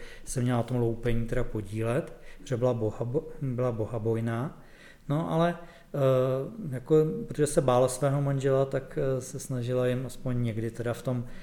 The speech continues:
jako taky pomoci. Loupili nejprve v Plzenci, eh, kde přepadli kostel, vykradli poustevnu u kostela, kde, která patřila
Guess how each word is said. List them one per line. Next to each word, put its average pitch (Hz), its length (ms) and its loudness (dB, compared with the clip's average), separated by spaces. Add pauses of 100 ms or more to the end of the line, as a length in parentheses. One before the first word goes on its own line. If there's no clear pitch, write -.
(180)
jako - 180 -4
taky 120 220 0
pomoci. 117 500 -2 (680)
Loupili 139 420 6
nejprve 151 480 4 (100)
v - 120 -14
Plzenci, 165 920 0
eh, - 500 -18 (380)
kde 120 560 0
přepadli 104 520 -6
kostel, 127 1040 0
vykradli 113 600 -4 (100)
poustevnu 135 880 2
u 135 40 -8
kostela, 135 920 0
kde, 117 160 -8 (360)
která 120 240 -6
patřila 127 420 -4